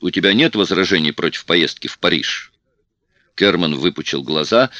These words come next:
видимо, надеясь скрыть свою радость.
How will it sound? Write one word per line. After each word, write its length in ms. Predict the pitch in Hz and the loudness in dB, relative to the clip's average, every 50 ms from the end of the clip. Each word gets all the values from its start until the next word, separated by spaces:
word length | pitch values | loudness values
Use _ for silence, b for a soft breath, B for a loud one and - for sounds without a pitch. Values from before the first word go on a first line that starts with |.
| B B | B B
видимо, 360 | B - 95 101 80 90 87 82 | B 0 0 2 2 2 2 2
надеясь 460 | 82 80 73 82 85 85 82 - - | 0 0 2 2 2 2 2 0 -2
скрыть 440 | - - - - 87 92 92 85 - | -6 -8 -6 -2 0 0 0 -2 -2
свою 280 | - 82 82 87 85 85 | -2 0 2 2 2 2
радость. 580 | 85 87 85 85 82 82 78 - - - - | 4 4 4 4 2 0 -2 -4 -6 -18 -20